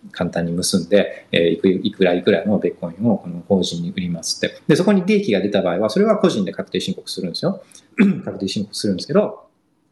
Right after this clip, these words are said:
で、今度はそれを、うんと、買ったその自分の法人は、えー、どっかの取引所の口座を持ってて、で、その口座を使って、その法人が売却するんですね。で、法人は、まあ、買ったものをそのまま売るだけなんで、多分、まあ、ちょっと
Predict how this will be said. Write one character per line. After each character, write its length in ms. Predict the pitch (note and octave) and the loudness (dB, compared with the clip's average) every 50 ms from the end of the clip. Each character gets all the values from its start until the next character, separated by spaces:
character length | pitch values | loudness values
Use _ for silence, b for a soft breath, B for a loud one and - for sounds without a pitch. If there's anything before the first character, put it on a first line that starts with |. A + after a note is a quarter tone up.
| _ _ _ _ _ _ _ _ _ _ - | _ _ _ _ _ _ _ _ _ _ -6
で、 80 | - - | -6 -2
今 160 | - G#3 G3 | 0 0 0
度 80 | E3 C#3+ | 0 2
は 340 | D#3 D3 A2+ - - - - | 2 2 2 0 -4 -8 -6
そ 120 | - D3 C#3 | -2 0 2
れ 80 | D3+ | 4
を、 340 | D#3 E3+ F#3 D#3+ A2+ - - A2+ | 4 4 4 2 2 0 0 -4
う 20 | |
ん 40 | G#2 | -6
と、 100 | G2+ - | -6 -4
買 120 | - G#2+ | -6 -6
っ 40 | - | -4
た 100 | - G#2 | -4 -4
そ 100 | G2 - G#2 | -4 -4 -6
の 40 | |
自 140 | G2 F#2 G2+ | -6 -6 -6
分 100 | G2 G2 | -4 -4
の 60 | G2 | -6
法 160 | F#2+ - G#2+ G#2 | -6 -6 -8 -4
人 240 | C#3 F#3 G3+ G3 - - - | -4 -4 -4 -4 -6 -6 -4
は、 320 | A#3+ A3+ G3+ - - - - | -2 -2 -2 -4 -8 -8 -2
え 340 | A2 G2 G2 F#2 F#2 F2+ - | 0 0 2 2 0 -2 -4
ー、 40 | - | -6
ど 60 | G#2 | -8
っ 20 | - | -8
か 100 | - F2+ | -6 -6
の 220 | F#2 F#2+ F2 F2+ | -4 -4 -4 -6
取 200 | - G2+ F#2+ - | -6 -8 -8 -8
引 120 | - - | -10 -14
所 100 | F2 E2+ - F2+ | -18 -18 -18 -20
の 80 | E2+ - | -20 -10
口 220 | - - F#2+ - | -4 -4 -4 -2
座 260 | - E2+ E2+ - - - | -2 -6 -6 -6 -10 -10
を 60 | G2 | -10
持 80 | F2+ | -10
っ 40 | - | -12
て 100 | - - | -14 -8
て、 400 | - - F#3 F3 F3+ - - _ - | -2 -2 -2 0 -2 -6 -12 _ -6
で、 80 | B2+ | -6
そ 140 | G#2 - G2+ | -4 -2 -2
の 80 | F#2+ - | -4 -2
口 240 | - F#2+ F#2 F#2+ | -4 -4 -4 -2
座 360 | F#2 F2+ F2+ F#2 F#2 F#2 - - _ _ _ _ - | -2 -2 -2 -2 -4 -6 -10 -20 _ _ _ _ -10
を 100 | - G#2+ | -8 -8
使 180 | - - - G2+ | -6 -4 -4 -4
っ 160 | - - - | -4 -4 -4
て、 260 | - G#3+ F#3 D#3 - - | -2 0 0 -2 -2 -6
そ 120 | - - | -8 -4
の 40 | A3 | 0
法 160 | - A3 A#3 | 2 2 4
人 160 | A3 A3 A3 A3 | 4 4 2 2
が 120 | A3+ - | 2 2
売 180 | - F#2+ F2+ - | 2 2 2 2
却 160 | - - - | 0 -4 -6
す 80 | - | -8
る 60 | - - | -12 -10
ん 20 | |
で 20 | |
す 100 | - - G3 | -4 -2 -2
ね。 140 | A3+ A3+ - _ _ _ _ - | -2 -4 -6 _ _ _ _ -2
で、 60 | E3 | 0
法 200 | D#3 G3+ G3+ G#3 | 2 4 4 4
人 240 | G3+ G#3 G#3 G#3 G3+ | 4 2 2 2 2
は、 380 | G#3 G#3 G3+ G3 F#3+ - - - - | 2 2 2 0 0 -4 -10 -6 -4
ま 60 | - | -2
あ、 0 | |
買 140 | - C3 C3 | 0 0 0
っ 40 | - - | 0 0
た 60 | D3 | -2
も 120 | D3+ E3 | 0 0
の 240 | D#3+ C#3 G#2 F#2+ G2 | -2 -2 -2 -2 -2
を 60 | F#2+ | -2
そ 120 | - - A2+ | -4 -4 -6
の 60 | G#2+ | -4
ま 120 | A2 A2 | -4 -4
ま 80 | A2 G2+ | -2 -2
売 80 | G2 G2+ | -2 0
る 60 | G#2+ | 0
だ 100 | G#2+ G2 | 0 -2
け 80 | - G#2+ | -2 -4
な 100 | F#2+ - | -8 -8
ん 80 | F#2+ | -6
で、 220 | G2 G2 F#2 - - | -4 -4 -4 -4 -6
多 100 | B2 A2+ | -8 -8
分、 140 | F#2+ F2 F2 | -8 -8 -8
ま 80 | G2 F#2+ | -6 -6
あ、 140 | E2+ - - | -6 -6 -2
ち 60 | - D3+ | -4 -2
ょ 20 | |
っ 40 | - | -2
と 80 | - | -2